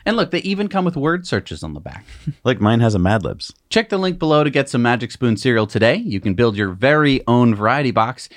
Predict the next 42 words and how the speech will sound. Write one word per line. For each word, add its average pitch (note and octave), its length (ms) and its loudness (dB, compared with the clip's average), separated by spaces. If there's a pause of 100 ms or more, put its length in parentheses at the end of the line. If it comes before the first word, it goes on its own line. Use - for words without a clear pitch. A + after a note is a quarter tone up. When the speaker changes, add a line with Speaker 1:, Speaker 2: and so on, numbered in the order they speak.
(100)
Speaker 1:
and G2+ 120 2
use E3+ 220 2
our D#3 120 2
code C#3 420 2
N D#3 180 2
Y C#3 200 4
K A#2+ 280 2
for A2+ 120 -6
five G2+ 260 0
dollars F#2 320 0
off. - 360 -10
Speaker 2:
Choose F3+ 260 0
from A#2+ 180 2
best-selling B2+ 440 0
flavors G#2+ 520 0
like D#2 220 0
cocoa, G2+ 500 0
fruity, A2+ 400 0
frosted, G#2+ 560 0
peanut C3+ 260 2
butter, F2+ 240 2
birthday A#2+ 380 2
cake, B2 400 0
and G#2 120 2
so A#2 200 2
many G#2 160 4
more. F2+ 380 2
Speaker 1:
Be C#3+ 120 4
sure D3+ 180 0
to C#3+ 140 0
add C3 180 0
the A#2+ 80 -4
limited A2 360 0
edition G#2+ 560 0
toasted A2 420 0
marshmallow A#2 480 2
and A2 160 0
honey D3 160 2
graham C#3+ 220 2
to - 60 -10
your D3+ 120 -4
order. F3 340 -2